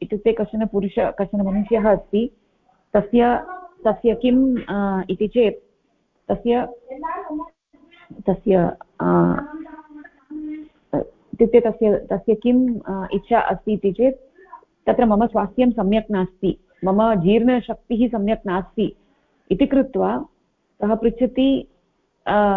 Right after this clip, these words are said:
"हे परमात्मा, अहम् अत्र अस्मिन् लोके जीवितुं न इच्छामि, मम कृते मुक्तिं ददातु" इति सः पृच्छति। यतोहि तत्र लोके यदस्ति, लोके ये विषयाः सन्ति, तत्र, तत्र,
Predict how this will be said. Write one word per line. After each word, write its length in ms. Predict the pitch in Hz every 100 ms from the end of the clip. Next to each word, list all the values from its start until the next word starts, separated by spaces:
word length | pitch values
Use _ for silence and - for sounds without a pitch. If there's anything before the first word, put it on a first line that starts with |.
| 180
"हे 180 | 190 220
परमात्मा, 600 | 208 202 208 214 208 202
अहम् 260 | 196 196 208 - -
अत्र 180 | 180 196
अस्मिन् 300 | 185 202 185
लोके 440 | 185 190 208 - _ _ _ _
जीवितुं 420 | 170 180 214 233 240
न 100 | 214
इच्छामि, 600 | 185 175 214 196 190 - _ _ _ _ -
मम 180 | 190 208
कृते 260 | 202 208
मुक्तिं 460 | 220 214 208 262 254
ददातु" 540 | 190 196 208 202 226 -
इति 200 | 180 220
सः 220 | 214 202
पृच्छति। 500 | 202 202 214 208 - _ -
यतोहि 600 | 185 226 233 214 269 285 _ _ _ _ _ _ -
तत्र 480 | 226 233 226 214 -
लोके 400 | 196 220 247 262
यदस्ति, 680 | 240 226 208 - 208 240 - _ _ -
लोके 420 | 196 208 214 220 208 - - 175
ये 100 | 208
विषयाः 440 | 208 226 226 240
सन्ति, 360 | 233 185 170 233 -
तत्र, 300 | 214 233 240 240 _ -
तत्र, 260 | 208 -